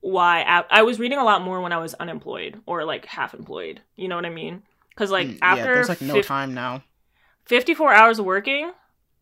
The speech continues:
Speaker 1: I simply wanna stare at the screen and, like, numb my
Speaker 2: Fifty-four?
Speaker 1: brain. I work fourteen for the half and then forty.
Speaker 2: Oh, yeah, I forgot. That's two jobs. <laughs>
Speaker 1: Yeah.
Speaker 2: Yeah.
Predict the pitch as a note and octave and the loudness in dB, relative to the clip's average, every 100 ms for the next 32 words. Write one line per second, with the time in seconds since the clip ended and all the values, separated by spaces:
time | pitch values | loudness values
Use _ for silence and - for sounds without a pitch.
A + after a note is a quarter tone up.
0 | _ - G3+ A3+ A3+ A3 A3 G#3+ G3 F#3 | _ 6 10 10 8 4 0 -2 -2 -4
1 | F3 E3 E3 - E3 D#3+ D#3+ E3+ E3 E3 | -6 -8 -8 -14 -14 -14 -10 -8 -6 -8
2 | - E3 E3+ E3+ D#3+ D#3 D#3+ E3 B2+ D3+ | -8 -10 -4 -4 -2 -4 0 0 0 -6
3 | - _ _ _ _ _ _ _ - F#3 | -18 _ _ _ _ _ _ _ -4 -2
4 | G3+ G3+ G3 F#3+ F#3+ F#3 E3+ D#3+ E3 E3 | -2 -2 -6 -6 -8 -8 -4 -2 -4 -6
5 | - E3+ E3 D#3+ - E3+ D#3+ D3 C#3+ C3 | -14 -14 -14 -14 -12 -12 -4 0 2 2
6 | A2 A#2+ B2 A#2+ G2 - A2 - A#2+ G#2+ | 0 -4 -6 -4 -6 -8 -14 -12 -14 -12
7 | G#2+ G#2+ - - - A3+ - - - F3 | -12 -12 -16 -14 -10 -8 -8 -8 -8 -10
8 | _ _ _ _ - - _ _ _ - | _ _ _ _ -20 -20 _ _ _ -12
9 | G#2+ A2 | -10 -10